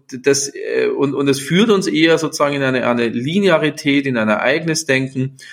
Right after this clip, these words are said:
und führt uns nicht in ein Denken von Zusammenhängen, von Kontextverständnis, von Dynamikverständnis. Und das wiederum wären aber Voraussetzungen, um mit Zukunft, also mit dem,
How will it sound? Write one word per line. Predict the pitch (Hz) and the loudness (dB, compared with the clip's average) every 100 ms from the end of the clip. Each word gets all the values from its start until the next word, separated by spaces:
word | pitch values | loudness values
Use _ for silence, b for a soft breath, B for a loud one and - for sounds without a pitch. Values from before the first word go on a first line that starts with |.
| B | B
und | - 120 | -4 -2
führt | 156 147 | 2 2
uns | 131 | 2
nicht | 135 151 - | 0 -2 -2
in | 135 | -2
ein | 120 | 0
Denken | 113 123 135 131 | 2 0 -4 -8
von | 117 113 | -6 -6
Zusammenhängen, | - 120 127 139 127 123 123 123 | -4 0 0 0 0 0 2 0
von | 123 110 | -2 -6
Kontextverständnis, | 107 131 131 120 - - - 110 110 110 110 110 - B B B | -2 -2 -2 -4 -6 -12 -6 0 0 0 -4 -4 -6 B B B
von | 113 107 | 0 0
Dynamikverständnis. | 113 110 123 127 120 - 104 - 101 101 104 98 - b b | 2 2 2 0 -2 -4 -8 -6 -6 -6 -8 -8 -10 b b
Und | - 117 - - 120 | -6 -6 -6 -12 -2
das | 135 170 165 | 0 0 0
wiederum | 165 151 160 156 | 0 0 0 0
wären | 127 139 | 0 2
aber | 143 139 | 2 2
Voraussetzungen, | 139 117 117 127 131 139 135 131 | 0 0 0 0 -2 -2 -2 -2
um | 127 131 | 0 0
mit | 123 - - | 0 -2 -12
Zukunft, | - 143 139 - 180 220 - | -4 -4 -4 0 0 0 -4
also | 127 120 117 | -4 -2 -2
mit | 117 - _ _ | -4 -6 _ _
dem, | 123 127 175 202 214 214 | 4 4 4 2 -2 -6